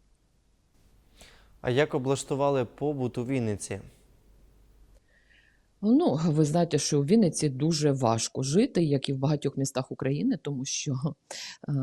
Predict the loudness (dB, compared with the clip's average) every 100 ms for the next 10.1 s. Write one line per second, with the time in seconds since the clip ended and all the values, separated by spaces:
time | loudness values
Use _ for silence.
0 | -2 2 2 2 -2 0 2 4 2 0
1 | 0 2 2 2 2 0 -2 -4 -4 -2
2 | -4 -2 0 2 2 0 -4 -4 -4 -4
3 | -6 -2 0 0 0 -2 -2 -2 -4 -8
4 | -10 -12 -12 -8 -6 -6 -10 -12 -14 -6
5 | -6 -6 -12 -14 -2 0 4 4 2 0
6 | -6 _ -20 -20 -20 -12 2 4 6 4
7 | 4 2 2 2 4 2 2 -2 -2 -2
8 | -2 0 2 2 2 2 2 2 2 4
9 | 4 4 4 4 4 4 4 0 -4 0
10 | 0